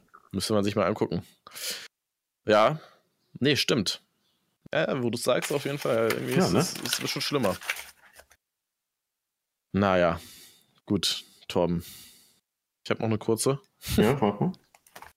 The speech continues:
Speaker 1: Äh, ja, wobei irgendwie die ist auch wack, egal, ich ma-, ich hau's jetzt einfach raus. Was würdest du machen, wenn du fünf Stunden lang unsichtbar wärst?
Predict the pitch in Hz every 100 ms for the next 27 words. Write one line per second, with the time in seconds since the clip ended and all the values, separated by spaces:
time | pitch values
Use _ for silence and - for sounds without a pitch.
0 | _ _ _ _ _ _ _ _ _ -
1 | _ _ _ _ _ - 101 101 95 95
2 | 95 95 95 95 95 92 - - 101 98
3 | 104 113 117 127 123 110 113 - - 104
4 | 107 113 113 101 104 104 104 113 110 127
5 | 120 113 113 113 - - - - - 143
6 | 156 165 160 135 143 139 135 120 117 139
7 | 135 - 123 110 107 110 113 107 - 90
8 | 82 87 - -